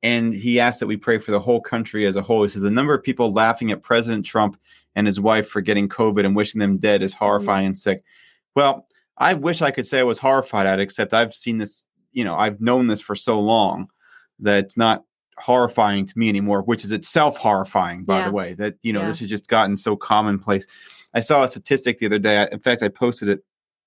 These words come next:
Speaker 1: where I think seven years ago, uh, that if you polled Republicans and Democrats, actually not even seven years ago, in twenty seventeen, only, like, eight percent said violence was justifiable
Speaker 2: Mm.
Speaker 1: to advance their political ends. And it, it steadily increased, and now it's, like, over a third.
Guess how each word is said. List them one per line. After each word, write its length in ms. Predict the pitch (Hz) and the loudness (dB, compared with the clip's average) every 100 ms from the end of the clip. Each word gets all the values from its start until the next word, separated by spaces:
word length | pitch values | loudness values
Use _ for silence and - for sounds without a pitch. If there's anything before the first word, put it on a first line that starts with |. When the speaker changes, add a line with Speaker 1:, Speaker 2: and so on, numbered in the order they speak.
| _ _ _ _ _ _ - | _ _ _ _ _ _ -2
Speaker 1:
where 140 | 113 | 0
I 40 | |
think 220 | 117 147 139 | 2 0 -2
seven 360 | - 165 160 | 0 0 2
years 220 | 127 127 120 | 2 2 0
ago, 120 | 104 | 0
uh, 220 | 95 101 - | 2 0 -4
that 280 | - 107 - _ - - - | -4 -4 -4 _ -20 -16 -8
if 140 | 104 | -4
you 100 | 117 | -2
polled 380 | 101 - 143 135 | -2 2 2 2
Republicans 640 | 117 - 123 123 127 117 | 0 0 0 0 0 -2
and 80 | 104 | 0
Democrats, 500 | 110 110 - 98 95 - | 0 0 0 0 0 -4
actually 240 | 107 110 | -4 -2
not 40 | |
even 120 | 110 98 | -2 -2
seven 260 | - 110 | -2 0
years 180 | 95 92 | 0 -2
ago, 80 | 98 | -4
in 80 | 98 | -4
twenty 220 | - 117 | -2 0
seventeen, 640 | - 101 98 120 113 98 - _ _ - | 0 -2 -2 0 0 0 -4 _ _ -2
only, 180 | 160 165 | 2 4
like, 300 | 139 123 - | 4 2 0
eight 200 | 131 131 | 0 0
percent 560 | - 120 - 110 113 - | -2 -4 0 0 0 -4
said 300 | - 107 98 | -2 0 0
violence 560 | 101 104 107 107 101 | 2 2 2 0 -4
was 180 | 107 95 | -4 -4
justifiable 840 | - 101 - 104 107 101 101 104 101 | -2 -2 -4 -4 0 2 2 0 0
Speaker 2:
Mm. 300 | 208 202 196 | -4 -6 -6
Speaker 1:
to 120 | - | -2
advance 340 | 110 110 104 104 | -2 0 -2 -2
their 100 | 101 | -6
political 420 | - 107 101 104 | -4 -4 -2 -2
ends. 340 | 95 104 104 - _ _ - | -2 -2 -4 -8 _ _ -4
And 120 | 110 | -2
it, 100 | 104 | 0
it 140 | 107 - | -2 -4
steadily 440 | - 139 131 113 | -2 0 2 2
increased, 420 | 110 113 107 101 | 2 0 -2 -2
and 80 | 104 | 0
now 200 | 107 110 | 2 2
it's, 140 | 101 - | 0 0
like, 220 | 101 - | -2 0
over 240 | 104 98 | 0 0
a 60 | 98 | -2
third. 440 | - 104 95 90 | 0 0 0 -2